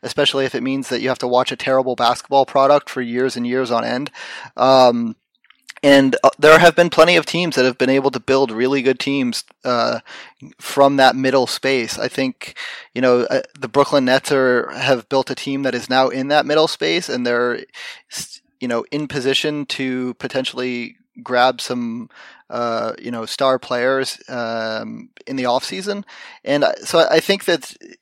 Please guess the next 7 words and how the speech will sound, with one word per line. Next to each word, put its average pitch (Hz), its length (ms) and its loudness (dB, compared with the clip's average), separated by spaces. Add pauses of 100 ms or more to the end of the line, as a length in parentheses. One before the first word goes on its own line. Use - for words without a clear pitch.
(680)
you 143 80 -4
know, 131 220 0 (120)
if 131 180 -12
the 151 100 -6
Bulls 147 260 0
are 143 80 2
still 135 680 0